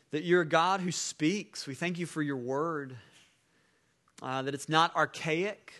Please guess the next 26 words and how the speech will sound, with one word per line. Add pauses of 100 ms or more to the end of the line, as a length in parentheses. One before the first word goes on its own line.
(100)
but
it's
new, (1080)
that
You're
speaking
it
even
now. (1900)
Lord,
we
thank
You
for
this
passage
in
particular
because
we
feel
so
much
like
those
apostles.